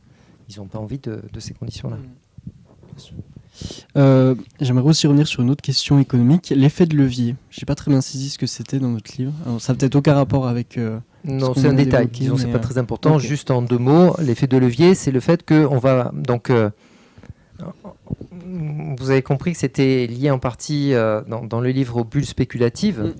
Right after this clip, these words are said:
Speaker 2: bien
Speaker 1: Là
Speaker 2: sûr.
Speaker 1: aussi, donc, c'est un, un élément très important du fonctionnement du capitalisme
Speaker 2: Mm.
Speaker 1: actuel. C'est-à-dire, on a sans arrêt des bulles qui vont croître, qui vont croître, qui vont croître, et à un certain moment, comme les bulles de savon, ça va éclater.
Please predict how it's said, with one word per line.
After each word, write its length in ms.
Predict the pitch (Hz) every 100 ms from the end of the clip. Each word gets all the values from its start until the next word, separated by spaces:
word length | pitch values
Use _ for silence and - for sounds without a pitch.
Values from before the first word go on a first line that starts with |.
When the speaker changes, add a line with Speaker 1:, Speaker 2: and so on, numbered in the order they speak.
| -
Speaker 2:
bien 80 | 135
Speaker 1:
Là 60 | 127
Speaker 2:
sûr. 80 |
Speaker 1:
aussi, 240 | 165 - 202
donc, 180 | 147 -
c'est 220 | 147 135
un, 300 | 123 113 107 - - _
un 100 | 123 123
élément 320 | 131 151 175
très 320 | - 170 147
important 400 | 143 135 120 190
du 120 | 156
fonctionnement 480 | - 135 - 131 147
du 100 | 156
capitalisme 520 | 135 127 131 127 135
Speaker 2:
Mm. 40 | 147
Speaker 1:
actuel. 300 | 117 120 - _ _ _
C'est-à-dire, 300 | - 113 165
on 80 | 139
a 80 | 120
sans 280 | - 143
arrêt 400 | 131 117 156 226 - _ _
des 140 | 127 123
bulles 180 | 151
qui 140 | 131 131
vont 200 | 117 117
croître, 720 | - - 147 226 - - - _ _ _ _
qui 120 | 151
vont 160 | 135 139
croître, 300 | - 147 -
qui 120 | 131
vont 160 | 120
croître, 380 | 117 - 247 -
et 80 | 156
à 60 | 139
un 60 |
certain 300 | 139 135 143
moment, 220 | 127 147
comme 200 | 247 175
les 80 | 135
bulles 160 | 127 127
de 100 | 120
savon, 260 | - 135
ça 140 | 233 170
va 100 | 160
éclater. 380 | 147 120 -